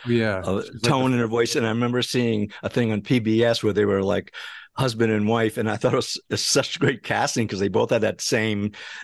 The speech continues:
Speaker 2: thing that nobody, no other actors have, that, that quivering sound when they talked. I don't know. I loved it.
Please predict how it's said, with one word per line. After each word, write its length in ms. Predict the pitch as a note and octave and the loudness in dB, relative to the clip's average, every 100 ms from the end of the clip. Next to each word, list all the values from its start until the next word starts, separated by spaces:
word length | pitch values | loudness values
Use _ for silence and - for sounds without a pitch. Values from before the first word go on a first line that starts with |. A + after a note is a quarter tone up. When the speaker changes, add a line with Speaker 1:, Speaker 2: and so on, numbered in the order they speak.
| - _ _ A2+ | -20 _ _ -4
Speaker 2:
thing 220 | C3+ B2 | 0 2
that 200 | A2+ - _ - | 2 0 _ 0
nobody, 380 | A#2 A#2 A2+ B2 | 2 4 2 0
no 240 | G#2 A#2 A#2 | 0 2 4
other 200 | A2+ G#2+ | 4 4
actors 460 | G#2 G#2 A2 G2 G#2 | 2 0 -4 -4 -2
have, 340 | B2 A#2 F2+ | 0 0 -2
that, 100 | F2+ E2+ - - _ _ | -10 -12 -20 -20 _ _
that 180 | G#2 - | -4 -2
quivering 680 | - B2 A2+ G#2+ G#2 F#2+ - - - _ - | 0 2 4 4 2 -2 -6 -16 -20 _ -4
sound 400 | - B2 A2+ A2 | -2 0 0 0
when 100 | G2+ | 0
they 120 | F#2+ | -2
talked. 500 | F#2 B2+ G#2+ G#2 - - _ | -2 2 2 0 -6 -20 _
I 60 | F#2+ | -4
don't 200 | F#2 F2+ | -2 -2
know. 160 | D#2 D2 _ - | -4 -10 _ -8
I 80 | |
loved 280 | F2+ F2+ E2 | -4 -4 -4
it. 120 | E2+ | -8